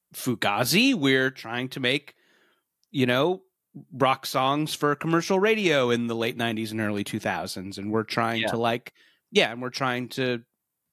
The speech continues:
Speaker 1: yeah, do whatever the, you know,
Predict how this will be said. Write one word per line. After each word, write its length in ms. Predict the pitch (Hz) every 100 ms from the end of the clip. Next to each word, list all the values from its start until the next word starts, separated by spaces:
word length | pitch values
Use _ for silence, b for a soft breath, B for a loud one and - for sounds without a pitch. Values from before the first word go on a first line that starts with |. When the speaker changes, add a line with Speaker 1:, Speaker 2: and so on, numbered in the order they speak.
| _ _ _ -
Speaker 1:
yeah, 200 | 185 135 113 _ 143 120
do 180 | 165 170
whatever 440 | 160 151 139 147
the, 480 | 120 127 123 123 110 b b b b b b _ _ _ _ _ _
you 160 | 160 143
know, 460 | 120 117 113 -